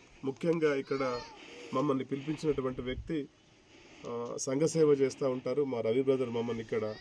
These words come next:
పిలవడం జరిగింది. అట్లాగే సుధాకర్ గారు కూడా పెద్దలు ఇక్కడ మమ్మల్ని పిలవడం జరిగింది. పిలిచి మాకేం చెప్పారంటే, కుస్లి గ్రామం ఏదైతే ఉందో దాదాపు ముప్పై సంవత్సరాల నుండి మహారాష్ట్ర రకరకాల ప్రాంతాల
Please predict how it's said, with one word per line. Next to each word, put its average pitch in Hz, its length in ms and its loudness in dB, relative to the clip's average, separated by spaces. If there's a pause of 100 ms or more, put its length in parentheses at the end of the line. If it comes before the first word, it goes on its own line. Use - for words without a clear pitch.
(120)
పిలవడం 113 440 -2
జరిగింది. 120 400 -4
అట్లాగే 127 400 -6
సుధాకర్ 135 460 -2
గారు 117 220 -4
కూడా 107 180 -4 (580)
పెద్దలు 135 360 -2
ఇక్కడ 113 160 -2 (100)
మమ్మల్ని 110 300 -4
పిలవడం 120 380 -2
జరిగింది. 110 360 -6 (800)
పిలిచి 190 380 2
మాకేం 165 420 4
చెప్పారంటే, 147 560 0 (1120)
కుస్లి 220 380 -2
గ్రామం 190 360 4
ఏదైతే 170 280 0 (100)
ఉందో 175 160 0 (120)
దాదాపు 170 420 2
ముప్పై 214 240 4 (120)
సంవత్సరాల 175 500 4
నుండి 156 200 0 (720)
మహారాష్ట్ర 165 580 6 (140)
రకరకాల 208 500 2 (100)
ప్రాంతాల 165 380 2